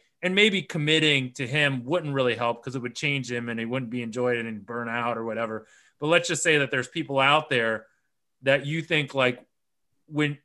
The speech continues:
you, you know, once they start winning, you're like, "Oh, these guys have figured out and maybe they're gonna take off."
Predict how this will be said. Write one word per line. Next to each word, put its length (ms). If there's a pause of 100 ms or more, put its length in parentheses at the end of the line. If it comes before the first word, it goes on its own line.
you, 260
you 120
know, 100
once 260
they 140
start 280
winning, 300
you're 140
like, 200
"Oh, 140
these 240
guys 260
have 120
figured 380
out 360
and 140
maybe 240
they're 160
gonna 160
take 260
off." 340